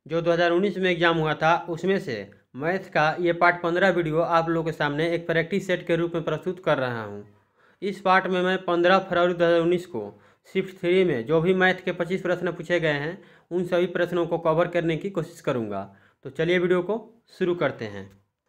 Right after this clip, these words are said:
वीडियो शुरू करने से पहले बोल दूँ कि वीडियो अगर लंबा लगे तो प्लीज प्लेबैक स्पीड बढ़ा करके देख लीजिएगा, but वीडियो को बीच में स्किप मत कीजिएगा,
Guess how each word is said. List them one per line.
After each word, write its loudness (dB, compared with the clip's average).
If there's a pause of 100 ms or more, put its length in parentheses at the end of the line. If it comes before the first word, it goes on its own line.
वीडियो 0
शुरू 2
करने 2
से -2
पहले 4
बोल 2
दूँ 2
कि -4
वीडियो 4
अगर 4
लंबा 4
लगे 4
तो -4
प्लीज -2
प्लेबैक 4
स्पीड 0
बढ़ा 4
करके -2
देख -2
लीजिएगा, 2
but 2
वीडियो -2
को 0
बीच -4
में 0
स्किप -4
मत -4
कीजिएगा, -4